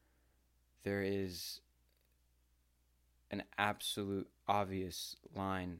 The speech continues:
that comes out of every successful person's mouth revolving around hard work, consistency,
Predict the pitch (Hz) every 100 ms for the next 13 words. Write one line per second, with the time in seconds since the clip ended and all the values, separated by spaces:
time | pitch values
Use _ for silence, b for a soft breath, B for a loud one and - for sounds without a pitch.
0 | - - 101 101 95 95 92 87 - -
1 | 107 95 95 98 92 - - 95 - 98
2 | 92 98 - 95 90 - 95 85 95 92
3 | 90 - - _ b b b b b b
4 | b _ - 98 92 107 101 101 101 101
5 | 95 95 104 101 95 98 98 - 98 90
6 | - 98 - 95 92 - 101 98 92